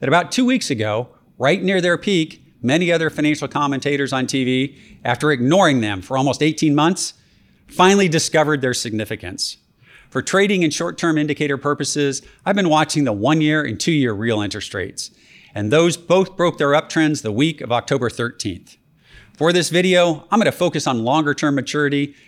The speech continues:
of the ten-year real interest rate, which many other advisors have been quoting as key. You'll see on the Bloomberg chart below, the steep uptrend since July has been broken. That's a great thing.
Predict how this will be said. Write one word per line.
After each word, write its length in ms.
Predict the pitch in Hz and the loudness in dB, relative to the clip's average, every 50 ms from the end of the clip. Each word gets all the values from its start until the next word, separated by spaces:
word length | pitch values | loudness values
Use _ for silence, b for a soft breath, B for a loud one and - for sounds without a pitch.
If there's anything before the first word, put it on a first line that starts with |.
| B | B
of 100 | - 123 | -4 -4
the 80 | 120 120 | -4 -4
ten-year 460 | - - - 202 196 175 139 117 113 | -2 -2 0 2 2 2 2 0 0
real 280 | 104 110 120 110 107 110 | -2 0 0 0 0 0
interest 340 | 107 - 123 110 - - | -2 -4 -6 -8 -8 -6
rate, 340 | - 113 104 110 - - _ _ _ b b b b b | -4 -2 -2 -2 -4 -8 _ _ _ b b b b b
which 180 | - 143 - - | -6 -6 -4 -2
many 300 | 131 135 165 185 175 160 | 0 2 2 4 4 4
other 180 | 160 147 147 143 | 2 2 2 0
advisors 520 | 131 110 127 127 127 113 123 123 113 - | 0 0 0 0 0 0 -2 -6 -4 -4
have 80 | 120 113 | -2 -2
been 120 | 107 104 | -2 -2
quoting 320 | - - 120 120 117 107 101 | -4 -4 -2 -2 -2 -2 -4
as 140 | 95 - - | -4 -6 -6
key. 340 | - 104 90 87 - - _ _ _ _ b b b b b b b b b | -6 -8 -8 -8 -10 -16 _ _ _ _ b b b b b b b b b
You'll 160 | - 143 175 | -2 0 0
see 220 | 180 - - 208 196 | 0 0 0 0 0
on 100 | 180 175 | 2 0
the 80 | 165 | 0
Bloomberg 380 | 139 160 185 185 160 170 165 143 | 0 0 0 2 2 0 0 0
chart 260 | - - 165 165 - | 0 0 0 0 0
below, 400 | 147 147 147 151 151 156 156 135 | -2 0 2 2 2 2 0 -2
the 160 | 120 - - | -4 -8 -6
steep 340 | - - - - 175 175 - | -6 -6 -2 -2 -2 0 0
uptrend 460 | 160 160 160 - - - 165 156 151 | 0 0 0 -2 0 0 2 2 2
since 220 | 143 - 131 - - | 0 -2 -4 -4 -4
July 460 | - 127 123 123 131 135 135 135 135 - | -2 0 2 4 4 4 2 0 -2 -2
has 180 | - 139 143 123 | -2 0 0 2
been 160 | 147 135 123 | 2 0 2
broken. 420 | 107 120 117 104 - - 85 87 - b b b b b b b b | 2 2 0 0 -2 -6 -10 -12 -14 b b b b b b b b
That's 180 | - 147 - | -2 0 0
a 40 | 151 | 0
great 360 | 120 131 156 160 156 151 - | 2 2 2 2 2 0 -2
thing. 360 | - 139 113 90 82 85 85 | -4 -4 -2 -2 -4 -8 -14